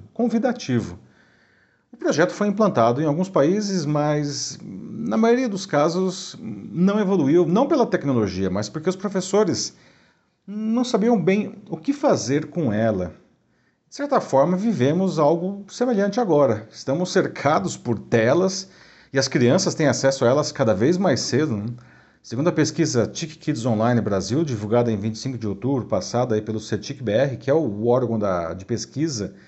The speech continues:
ligado ao Comitê Gestor da Internet no Brasil,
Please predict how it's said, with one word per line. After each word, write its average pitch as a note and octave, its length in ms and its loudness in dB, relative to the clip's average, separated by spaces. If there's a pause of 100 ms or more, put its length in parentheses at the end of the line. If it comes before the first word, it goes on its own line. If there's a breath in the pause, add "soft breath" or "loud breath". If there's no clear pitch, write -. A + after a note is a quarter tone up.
(360 loud breath)
ligado A#2 360 0
ao A2+ 140 4
Comitê A#2 480 0
Gestor A2+ 420 -2
da A2+ 80 0
Internet G#2 440 -2
no G#2 60 -4
Brasil, G2 540 -2